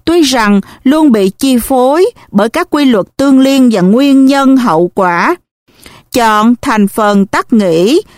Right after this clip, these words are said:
là cách thoát ra khỏi tính cách vừa trói buộc lại vừa tạo tác của thế giới hiện tượng. Đó chính là cách khiến cho tất cả mọi thể loại hoang mang tâm thần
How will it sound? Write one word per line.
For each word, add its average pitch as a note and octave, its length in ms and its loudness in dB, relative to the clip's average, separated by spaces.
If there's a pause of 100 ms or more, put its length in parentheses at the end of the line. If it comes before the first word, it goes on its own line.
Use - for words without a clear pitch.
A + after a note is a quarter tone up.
(140)
là A3 180 0
cách D#4+ 340 -6
thoát D4+ 200 -2
ra C#4 160 -4
khỏi G3+ 240 -4
tính D#4+ 260 0
cách F#4 240 -4
vừa F#3+ 320 0 (100)
trói D4+ 260 0
buộc G#3+ 280 0 (260)
lại A3+ 220 0 (100)
vừa A3 280 0 (200)
tạo G3+ 280 -2
tác D#4 380 -2 (340)
của G#3 400 0
thế C#4+ 120 0
giới C4 440 2
hiện G#3 360 2
tượng. G3+ 440 0 (580)
Đó A#3 180 2
chính E4 220 0
là C4 220 0
cách D#4 280 -4 (340)
khiến F4 240 2 (100)
cho A#3+ 280 0
tất C#4+ 180 -6
cả C4 120 -2
mọi G#3+ 220 2
thể A#3 220 -2
loại F#3+ 300 0
hoang C4 340 2
mang B3+ 240 0
tâm B3+ 220 0
thần G3 380 0